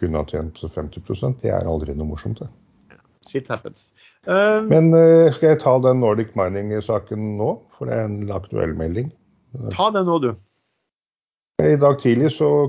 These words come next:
Speaker 1: meldte Keliber, som Nordic Mining eier tolv prosent av, at de, eh, øker, eh, eh,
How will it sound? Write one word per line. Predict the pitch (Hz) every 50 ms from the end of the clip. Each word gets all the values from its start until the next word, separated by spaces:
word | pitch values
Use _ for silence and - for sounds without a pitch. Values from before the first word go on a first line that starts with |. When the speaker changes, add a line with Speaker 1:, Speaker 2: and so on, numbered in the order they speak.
| 139 - 143
Speaker 1:
meldte | 143 135 113 - 135 131
Keliber, | - 123 110 104 101 - 117 151 170 156
som | - - 139 131 131 131 127 127
Nordic | 123 117 113 113 - -
Mining | 117 107 107 107 110 110
eier | 107 107 104 107 110 107
tolv | - - 95 92 95
prosent | - 110 104 110 104 98 92 95 123
av, | 139 151 156 147 - _ - -
at | 117 113 - _
de, | - 113 107 107 107 107 107 107 107 107 104
eh, | 104 104 104 104 104 104 104 104 104 - - - 120
øker, | 98 - - - - 98 95 98 101 92
eh, | 92 92 90 92 92 92 95 95 95 92 90 90 _ _ _ _ _ _ _ _ _ _ _ _ _ _ _ _ _ _ - -
eh, | - 101 92 95 95 92 92 90 95